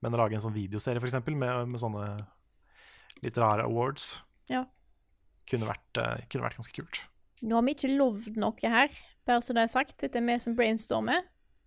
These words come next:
Speaker 1: Ja.
Speaker 2: Bare sånn.
Speaker 1: Det hender at vi har sånne redaksjonsmøter live midt i en podcast.
Speaker 2: Ja. <laughs>
Speaker 1: Så det, det, det er det dere var vitne til nå.
Speaker 2: Ja.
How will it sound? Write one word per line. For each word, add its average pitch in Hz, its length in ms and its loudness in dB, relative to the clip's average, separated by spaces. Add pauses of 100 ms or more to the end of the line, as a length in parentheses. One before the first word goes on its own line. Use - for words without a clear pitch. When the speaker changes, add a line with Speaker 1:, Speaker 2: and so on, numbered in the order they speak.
(120)
Speaker 1:
Ja. 104 140 4 (160)
Speaker 2:
Bare 233 160 -6
sånn. 233 260 -8 (840)
Speaker 1:
Det 117 100 0
hender 123 240 2
at 131 140 2
vi 143 80 6
har 135 100 6
sånne 135 160 0
redaksjonsmøter 117 720 0
live 117 320 4
midt 113 140 -2
i 120 80 0
en 113 60 -4
podcast. 117 500 -4
Speaker 2:
Ja. 262 180 6
<laughs> 415 1400 2
Speaker 1:
Så - 140 -8
det, 107 100 2 (300)
det, 110 100 0
det 117 140 0
er 110 80 0
det 107 80 2
dere 107 100 -2
var 110 140 0
vitne 110 180 -6
til 110 140 -8
nå. 117 80 -10 (180)
Speaker 2:
Ja. 226 140 2